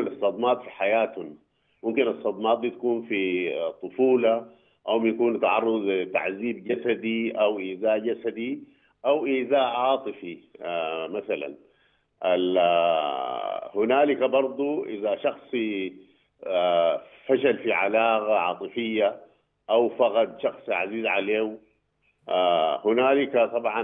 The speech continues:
ال-، الناس اللي استعملوا الكحول والمخدرات دي من أكبر علامات الخطر للانتحار.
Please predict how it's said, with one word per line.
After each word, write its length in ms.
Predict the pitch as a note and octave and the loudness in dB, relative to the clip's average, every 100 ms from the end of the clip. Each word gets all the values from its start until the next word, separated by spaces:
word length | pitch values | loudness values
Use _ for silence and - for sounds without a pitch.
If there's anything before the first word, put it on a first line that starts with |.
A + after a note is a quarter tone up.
| G#2 | -4
ال-، 200 | G2 F#2+ | -4 -4
الناس 340 | F2+ G2+ A#2 B2+ | -4 -2 -2 -2
اللي 160 | G#2 F#2+ | -8 -6
استعملوا 540 | - G#2 A2 G#2 G2+ | -4 -2 0 0 -2
الكحول 380 | E2 E2+ A#2 B2 | -4 -4 0 2
والمخدرات 760 | G#2 G2+ F#2+ F2+ G2 G#2 A2 - - _ _ F#2+ F#2+ | 2 -4 -8 -4 0 2 2 -2 -18 _ _ _ -6
دي 100 | G#2+ | -2
من 180 | G#2+ G2 | 0 0
أكبر 440 | A2+ A2+ A2+ G2 | -2 2 2 4
علامات 420 | E2+ F#2 F#2+ A2 | 2 -2 -2 -2
الخطر 420 | G#2+ - A2 A2 | -2 -2 -2 -2
للانتحار. 880 | F#2+ E2+ E2+ E2 - G#2+ G#2+ A2+ A#2 | -4 -6 -8 -8 -8 0 0 0 -4